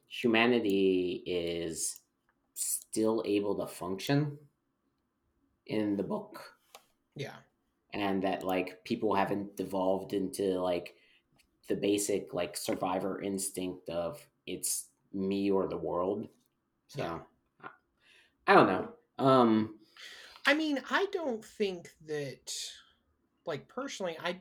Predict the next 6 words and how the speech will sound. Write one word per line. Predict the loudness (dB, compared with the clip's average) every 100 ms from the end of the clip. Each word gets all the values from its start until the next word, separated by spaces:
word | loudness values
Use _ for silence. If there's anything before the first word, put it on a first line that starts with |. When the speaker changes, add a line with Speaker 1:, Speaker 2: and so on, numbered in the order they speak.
| -4
Speaker 2:
I | -2
don't | -2 -4 -8
think | -12 -10 -12 -14 -18 -18 -12
that, | -8 -8 -10 -12 -12 -14 _ _ _ _ _ _ _ _ _ -18
um, | -16 -16 -18 -20 -20 _ _ _ _ -14 -14 -14 _ _ _ _ _ _ _ _ _ _ _ _ _ _ _ _ _ _ _ _
like, | -6 -4 -6 -16